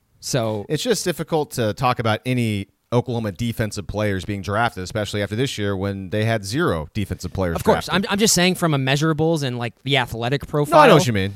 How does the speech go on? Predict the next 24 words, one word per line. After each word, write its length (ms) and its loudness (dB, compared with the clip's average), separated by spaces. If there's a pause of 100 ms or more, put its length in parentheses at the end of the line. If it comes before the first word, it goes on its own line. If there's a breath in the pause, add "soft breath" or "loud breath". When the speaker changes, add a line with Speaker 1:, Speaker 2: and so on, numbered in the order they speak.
Speaker 2:
Yeah, 180 6
Speaker 1:
Um, 240 6
Speaker 2:
yeah. 120 4
Speaker 1:
if 60 2
Speaker 2:
I 40 -4
mean, 160 -2
it'd 120 4
be 80 2
shocking 400 8
if 80 -2
he 60 0
didn't 180 -4
get 120 -8
drafted. 200 -4
Speaker 1:
If 80 -8
Neville 300 2
Gallimore 560 0
puts 300 -4
together 540 0
a 160 -2
good 420 -2
season, 500 0
like 180 -8
an 120 -6